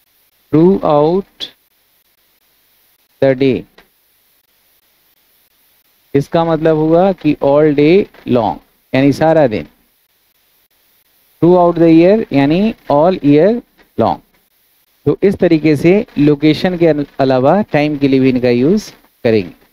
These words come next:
अगला जो वाक्य है दोस्तों, वो है कड़ी मेहनत के बावजूद वह अपने प्रतिद्वंदी को हरा नहीं सका। तो यहाँ पे एडवर्स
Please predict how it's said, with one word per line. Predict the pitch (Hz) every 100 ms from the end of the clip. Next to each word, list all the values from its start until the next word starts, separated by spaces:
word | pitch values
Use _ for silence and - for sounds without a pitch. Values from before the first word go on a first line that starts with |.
| _ _ _ _ _ -
अगला | 143 160 196
जो | 196 190
वाक्य | 170 165 165
है | 156
दोस्तों, | 151 139 - 151 185 - -
वो | 143 165
है | 160 151 175 180 -
कड़ी | 160 185 208
मेहनत | 175 165 175 175
के | - 151
बावजूद | 143 135 127 160 147 - - - _ -
वह | 160 190
अपने | - 156 143 160
प्रतिद्वंदी | 170 156 139 139 139 139 156
को | 156 165
हरा | 143 131 135
नहीं | 131 120
सका। | 104 90 - - _ -
तो |
यहाँ | 147 170
पे | 175 175 180 185 - _ _ _ _
एडवर्स | 131 143 147 190 196